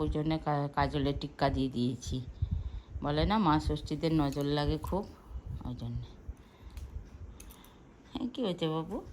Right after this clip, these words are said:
এত খেলা ভালো লাগছে? বাবু, প্রথমে ভাবলাম শরীরটা খারাপ, তাই ভাবলাম, কিন্তু আদৌ তা নয়।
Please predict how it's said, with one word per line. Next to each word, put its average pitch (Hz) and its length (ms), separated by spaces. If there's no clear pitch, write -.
এত - 140
খেলা 262 200
ভালো 302 180
লাগছে? 302 260
বাবু, 196 200
প্রথমে 190 340
ভাবলাম 190 320
শরীরটা 170 320
খারাপ, 170 380
তাই 123 140
ভাবলাম, 113 420
কিন্তু 165 360
আদৌ 165 240
তা 165 260
নয়। 110 240